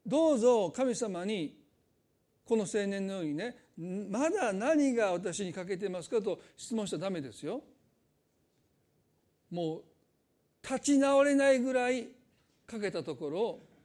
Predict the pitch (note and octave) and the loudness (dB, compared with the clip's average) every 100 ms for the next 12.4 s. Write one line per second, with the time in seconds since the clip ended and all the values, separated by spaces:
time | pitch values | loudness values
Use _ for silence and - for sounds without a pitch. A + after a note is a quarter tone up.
0 | _ _ - F3 C#3 C#3 C#3+ F#3+ - E3+ | _ _ -6 -6 -6 -10 -8 -10 -10 -10
1 | D#3 A#2+ - A#2 - A#2 B2 - - _ | -10 -10 -16 -18 -18 -20 -20 -20 -20 _
2 | _ _ _ _ - F#3+ B3 E4+ C#4+ A#3+ | _ _ _ _ -2 4 6 8 8 6
3 | G3 G3 F#3+ C#3+ G3 E3 F3+ D3 D3 - | 4 -2 -4 -2 -2 -2 -2 -4 -6 -12
4 | - - - _ _ - _ _ _ _ | -20 -20 -20 _ _ -20 _ _ _ _
5 | _ _ _ - D4 - E4 D4+ D4 B3+ | _ _ _ 4 4 8 8 8 8 8
6 | A3+ - F#3 A3 A#3 B3+ C4+ E3 F#3+ C#4 | 4 0 0 2 4 4 2 2 2 2
7 | - B3+ A#3+ C#4 C#4 C#4 G#3 G3+ F#3+ F3 | 4 4 6 6 6 4 2 0 0 -2
8 | F#3 E3 D3+ D3+ D#3 _ _ _ _ _ | -4 -4 -6 -8 -12 _ _ _ _ _
9 | _ _ _ _ _ _ _ _ _ _ | _ _ _ _ _ _ _ _ _ _
10 | _ _ _ _ _ - B3+ B3+ C#4 D4 | _ _ _ _ _ 2 4 6 6 6
11 | C4 C#4+ C#4+ C#4 A3 G#3 E3 D#4 B3+ - | 8 8 8 6 4 2 2 4 4 4
12 | B3+ G#3+ - | 4 4 0